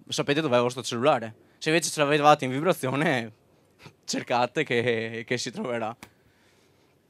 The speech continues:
Ovvia-, eh, poi,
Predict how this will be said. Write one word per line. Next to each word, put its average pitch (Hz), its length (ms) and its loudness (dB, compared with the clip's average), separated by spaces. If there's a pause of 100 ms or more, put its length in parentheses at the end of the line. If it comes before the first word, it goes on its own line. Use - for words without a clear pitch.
(1000)
Ovvia-, 220 280 4
eh, - 180 -8 (100)
poi, 185 560 8